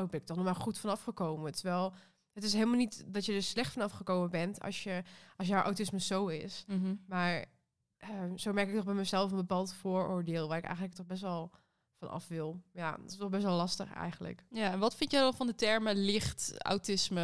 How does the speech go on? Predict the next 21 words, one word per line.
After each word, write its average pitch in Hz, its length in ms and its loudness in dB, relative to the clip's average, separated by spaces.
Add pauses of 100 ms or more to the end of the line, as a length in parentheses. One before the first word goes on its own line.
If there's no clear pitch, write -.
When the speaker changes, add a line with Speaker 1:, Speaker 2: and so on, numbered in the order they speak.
Speaker 2:
en, 156 240 2
Speaker 1:
Ja, 170 200 2
Speaker 2:
en 170 60 2
Speaker 1:
daar 175 100 0
geloof 190 200 0
ik 190 60 0
Speaker 2:
zwaar 165 360 6
Speaker 1:
niet 165 180 2
in. 165 80 0
Speaker 2:
en, 151 80 0
eh, 156 60 -2
weet 143 120 -2
ik - 80 -8
veel? - 240 -4
Speaker 1:
Ik 214 80 0
denk 233 280 4
dat 233 120 2
je 240 80 2
het 208 100 -2
beter 220 260 4
kunt 220 340 -2